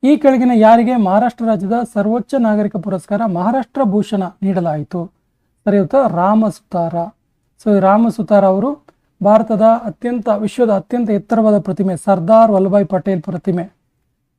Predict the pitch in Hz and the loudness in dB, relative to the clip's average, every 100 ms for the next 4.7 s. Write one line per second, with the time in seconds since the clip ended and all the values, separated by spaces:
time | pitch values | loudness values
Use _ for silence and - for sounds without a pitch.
0 | _ _ _ _ _ _ _ _ _ _ | _ _ _ _ _ _ _ _ _ _
1 | _ _ _ _ _ _ _ _ _ _ | _ _ _ _ _ _ _ _ _ _
2 | _ _ _ 220 202 214 220 202 180 170 | _ _ _ -4 -4 -2 0 0 0 -4
3 | 233 320 - _ _ _ _ - 233 233 | -4 -6 -12 _ _ _ _ -4 -2 -2
4 | 180 196 190 175 - 151 151 | 0 0 -2 -6 -6 -6 -6